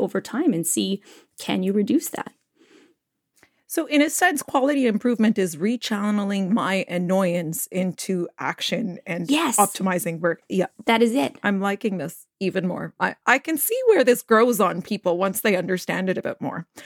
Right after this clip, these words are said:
Speaker 2: Okay, you mentioned it a little bit in triaging and working collaboratively. How does collaboration work in the setting of Q I with other healthcare professionals? Should we be, like, doing Q I projects with the pediatrician and the referring family doc as well? Like, h-,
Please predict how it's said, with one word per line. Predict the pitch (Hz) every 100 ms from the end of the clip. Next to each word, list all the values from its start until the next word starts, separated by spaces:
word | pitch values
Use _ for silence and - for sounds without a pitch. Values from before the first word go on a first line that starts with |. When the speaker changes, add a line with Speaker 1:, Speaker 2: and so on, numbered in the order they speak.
| - - -
Speaker 2:
Okay, | - 320
you | 262
mentioned | 262 294 427 523
it | 571 494
a |
little | 240 220
bit | 254 240 240
in | 226
triaging | 202 - 226 214 214 220 214 214
and | 190
working | 180 202 - 226
collaboratively. | - 190 175 190 202 175 165 - 214 220 - -
How | - 403
does | 466
collaboration | - - 208 196 196 196 214 185
work | 196 185 - -
in | 202 190
the |
setting | 180 175 190 185
of | 170
Q | - 220 175
I | 160 175
with | 180 -
other | 185 175
healthcare | - 175 - 180 165 - _ _
professionals? | 185 180 - - 104 -
Should | - 254 196
we | 214
be, | 208 202 190 -
like, | 190 180 -
doing | 226 202 202
Q | 220
I | 185 190
projects | 202 180 196 -
with | 190
the | 185
pediatrician | - 196 202 190 240 - 240
and | 220
the | 180
referring | 175 - 214 226
family | 233 233 226 233
doc | 220 220 233 _
as | 214 185
well? | 214 240 247
Like, | 220 185
h-, | -